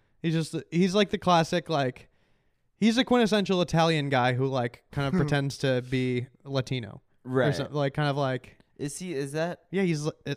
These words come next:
Speaker 1: like, Italian.
Speaker 2: Are you serious?
Speaker 1: Yes.
Speaker 2: Why isn't this man, uh, rapping about pasta? <laughs>
Speaker 1: <laughs>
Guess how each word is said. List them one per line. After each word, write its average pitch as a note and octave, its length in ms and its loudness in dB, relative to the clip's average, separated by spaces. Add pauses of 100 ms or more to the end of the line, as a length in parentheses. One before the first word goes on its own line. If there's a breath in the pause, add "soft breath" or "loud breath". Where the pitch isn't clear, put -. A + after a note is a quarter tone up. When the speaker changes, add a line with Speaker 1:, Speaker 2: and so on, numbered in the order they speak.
Speaker 1:
like, D3+ 100 0
Italian. C#3+ 480 -4 (720)
Speaker 2:
Are C#3+ 80 2
you D3+ 140 0
serious? D3+ 520 0
Speaker 1:
Yes. B3 540 -2 (1900)
Speaker 2:
Why C#3+ 240 4
isn't E3+ 240 -2
this F3 180 -4
man, D#3+ 480 -2
uh, C3+ 220 0
rapping C#3+ 340 2
about C#3 320 2
pasta? D3+ 520 -2 (140)
<laughs> D4+ 1600 2 (400)
Speaker 1:
<laughs> C4+ 100 -12